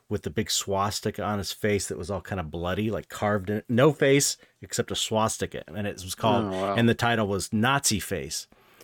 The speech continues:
Speaker 1: And this, and I was like,
Speaker 2: Huh.
Speaker 1: "What a weird image." I'm not thinking about Nazis. It was, it was before this whole big resurgence in white
Speaker 2: Mm-hmm.
Speaker 1: supremacists and
Speaker 2: Yeah,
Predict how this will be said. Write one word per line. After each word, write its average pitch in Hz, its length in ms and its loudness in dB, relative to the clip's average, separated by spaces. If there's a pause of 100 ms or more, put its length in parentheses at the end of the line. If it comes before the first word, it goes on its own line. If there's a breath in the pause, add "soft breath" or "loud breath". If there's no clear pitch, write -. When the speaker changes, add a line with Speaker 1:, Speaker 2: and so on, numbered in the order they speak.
(140 soft breath)
Speaker 1:
And 110 160 2
this, 147 200 4
and 117 200 2
I 113 100 6
was 107 160 2
like, 123 220 4
Speaker 2:
Huh. - 20 -8 (420 loud breath)
Speaker 1:
"What 170 140 6
a 180 40 10
weird 123 640 6 (160)
image." 107 580 0
I'm 120 200 2
not 127 360 2 (280)
thinking 123 280 0
about 117 260 2
Nazis. 113 640 0
It 123 100 2
was, 151 240 4
it 139 120 4
was 131 140 6
before 147 420 2
this 143 160 2
whole 131 400 0 (1080 soft breath)
big 131 280 4
resurgence 117 500 2
in 110 100 2
white 117 180 2
Speaker 2:
Mm-hmm. 139 180 2
Speaker 1:
supremacists 127 420 4
and 95 120 -4
Speaker 2:
Yeah, 107 80 2